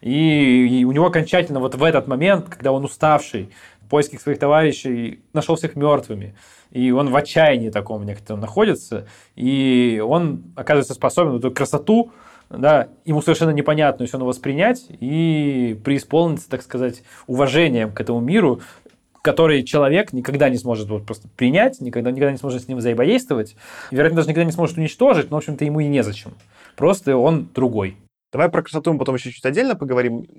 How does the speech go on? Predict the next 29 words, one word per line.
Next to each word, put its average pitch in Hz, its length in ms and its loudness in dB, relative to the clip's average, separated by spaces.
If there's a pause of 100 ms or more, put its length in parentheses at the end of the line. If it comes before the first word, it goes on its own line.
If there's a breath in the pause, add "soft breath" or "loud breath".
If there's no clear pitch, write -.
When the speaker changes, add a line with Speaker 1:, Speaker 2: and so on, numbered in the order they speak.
(220)
Speaker 2:
в 151 140 -12
рамках 117 320 -6
именно 113 200 -10
сюжета, 170 440 -8
как 120 100 -14
тут - 160 -20
он 117 100 -10
развивается. 110 840 -8 (400 soft breath)
Но 120 120 -6
хочется 165 320 -2
зацепиться, 147 440 -6
то, 143 80 -2
что - 120 -12
ты 131 60 -2
вот 117 120 -4
именно 123 160 -2
сказал 123 440 2
про 110 580 -2
другой, 170 600 0
отличие. 127 680 -6 (720 soft breath)
И 120 160 -6
это 127 200 2
же 131 220 4
одна 131 200 0
из 120 80 0
больших 123 300 -2
тем 180 140 0
этой 123 160 -2
книги. 110 440 -8